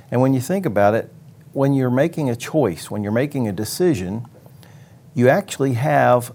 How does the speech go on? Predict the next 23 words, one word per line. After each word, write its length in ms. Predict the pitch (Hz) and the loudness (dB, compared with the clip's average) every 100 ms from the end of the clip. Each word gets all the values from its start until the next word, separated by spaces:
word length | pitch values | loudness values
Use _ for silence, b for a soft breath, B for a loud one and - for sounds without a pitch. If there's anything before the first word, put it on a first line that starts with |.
| - | -14
some 280 | - 165 170 | -4 -4 0
kind 240 | 160 143 | 0 0
of 80 | 95 | 0
values, 800 | 107 127 170 101 80 58 - - - | 0 0 -2 -4 -8 -10 -12 -14 -20
some 200 | - 139 | -6 -4
kind 220 | 143 160 139 | 4 4 4
of, 160 | - B B B B - | -2 B B B B -2
uh, 400 | 110 104 98 95 | 2 4 4 2
it 100 | 120 | 0
may 140 | 123 | 0
not 180 | 127 117 | 2 2
be 80 | 117 | 2
a 40 | 110 | 2
real 160 | 117 | 2
complicated 580 | 107 131 139 120 123 107 | 2 -2 0 -2 -2 0
value 300 | 92 101 120 | 2 2 0
system, 500 | 123 139 - 151 151 - | -4 -6 -4 -8 -8 -6
but 180 | 135 | -2
you 60 | 151 | 0
have 160 | 156 - | 0 0
to 80 | |
have 160 | 143 139 | -2 0
preferences 720 | - 175 165 120 - - - | 0 0 0 -4 -8 -10 -14